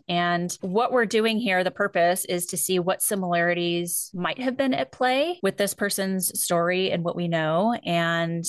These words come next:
you know, also is, like, what sort of camp or category does this even fall into?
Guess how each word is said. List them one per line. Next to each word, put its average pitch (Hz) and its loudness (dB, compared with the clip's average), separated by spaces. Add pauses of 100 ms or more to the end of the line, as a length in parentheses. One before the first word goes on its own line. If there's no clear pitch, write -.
(120)
you 180 -4
know, 165 2
also 175 2
is, - -6
like, 180 -2
what 190 0
sort 196 0
of 185 -4
camp 202 -4
or 165 -2
category 147 -4
does 160 -8
this 147 -10
even 151 -8
fall 143 -8
into? - -10